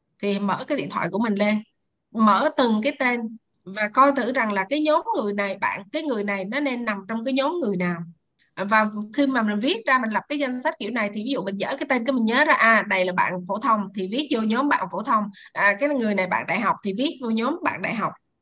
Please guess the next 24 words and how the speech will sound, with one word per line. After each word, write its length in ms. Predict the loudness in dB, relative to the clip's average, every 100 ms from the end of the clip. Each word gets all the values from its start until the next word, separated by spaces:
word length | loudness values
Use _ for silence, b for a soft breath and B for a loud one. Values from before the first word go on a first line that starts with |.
| _ _
À, 440 | 2 4 4 2 -2 2
tôi 140 | 4
muốn 160 | 6 4
các 120 | 2
bạn 240 | 0 -2 -4
hãy 140 | -4 -4
thử 200 | -4 0
viết 140 | 0 0 0
ra 300 | 0 0 -2
khoảng 280 | -4 -4 -4
chừng, 280 | -4 -4 -6 -12 B -2
à, 320 | 2 4 4
mười 460 | 4 6 6 6
nhóm 460 | 2 2 2 2 -2 -8
người 240 | -4 -2 -2
như 140 | 0
vậy 260 | 0 0 -2 -12 _ _ _
và 420 | -6 0 2 0 -2
khoảng 200 | -4 -4
chừng 200 | -4 -6
hai 180 | -4 -2 0
trăm 220 | 0 0
cái 100 | -2
tên. 220 | -2 -2